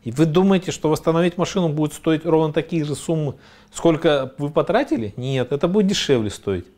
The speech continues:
Дешевле. Потому что, а, вернёмся на круги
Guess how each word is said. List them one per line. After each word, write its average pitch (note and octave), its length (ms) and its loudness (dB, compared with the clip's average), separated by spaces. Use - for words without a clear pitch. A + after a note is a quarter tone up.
Дешевле. A#2+ 600 2
Потому E3 320 2
что, - 300 0
а, C3+ 180 2
вернёмся F3+ 460 0
на E3 100 2
круги D#3 640 -2